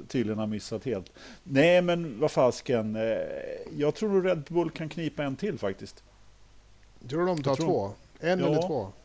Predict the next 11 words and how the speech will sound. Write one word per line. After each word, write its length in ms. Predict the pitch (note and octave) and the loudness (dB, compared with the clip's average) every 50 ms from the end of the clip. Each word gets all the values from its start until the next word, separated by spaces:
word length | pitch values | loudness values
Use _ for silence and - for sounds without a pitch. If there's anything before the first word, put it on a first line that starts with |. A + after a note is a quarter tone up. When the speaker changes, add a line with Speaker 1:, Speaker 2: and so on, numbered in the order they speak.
| - - - - - - - - | -20 -20 -20 -20 -20 -20 -16 -8
Speaker 1:
Ja. 180 | - B2 C#3 E3 | -2 0 0 0
Speaker 2:
Två. 240 | E3+ - - - - - - - - - - - - - - - - - | -2 -6 -12 -14 -14 -18 -20 -20 -20 -20 -20 -20 -20 -20 -20 -16 -4 0
Speaker 1:
Albon 440 | C#3+ D#3 E3+ E3 D#3 D#3+ D#3 C#3 B2+ | 2 2 2 2 2 0 -2 0 0
vinner 400 | B2 A#2+ A2+ A#2 A2 G#2+ - G2 | 0 0 0 -2 -4 -4 -6 -6
i 460 | G#2 G2+ F#2+ F#2 F2+ F2+ F2+ F2+ E2+ | -6 -6 -6 -6 -6 -8 -8 -10 -12
Singapore 540 | - - B2+ A2 G2+ G2+ F#2 - G#2+ G2+ F#2+ - | -10 -8 -8 -8 -6 -8 -8 -8 -8 -8 -8 -8
och, 180 | - G#2 F2+ - - - - | -10 -12 -14 -14 -16 -18 -14
eh, 60 | - G2 F2+ - - - | -12 -12 -12 -12 -14 -18
Verstappen 500 | - - - - A2 - - - G2+ G2 | -20 -12 -8 -8 -8 -8 -8 -10 -12 -10
i 40 | |
Brasilien. 500 | F#2 F#2 F#2 - - G#2 G2 F#2+ G2 G2 | -10 -10 -10 -10 -12 -12 -12 -12 -14 -16